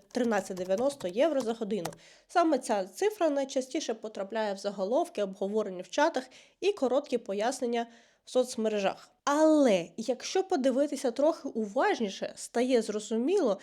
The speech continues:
для багатьох людей ця цифра не вся картинка.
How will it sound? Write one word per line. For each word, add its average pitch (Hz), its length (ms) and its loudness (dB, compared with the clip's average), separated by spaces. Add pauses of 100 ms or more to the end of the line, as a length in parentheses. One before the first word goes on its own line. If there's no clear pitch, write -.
(720)
для 208 240 0
багатьох 240 640 0
людей 277 540 0 (160)
ця 202 220 0 (100)
цифра 277 540 -2 (500)
не 240 160 0
вся 254 260 -4
картинка. 262 720 -4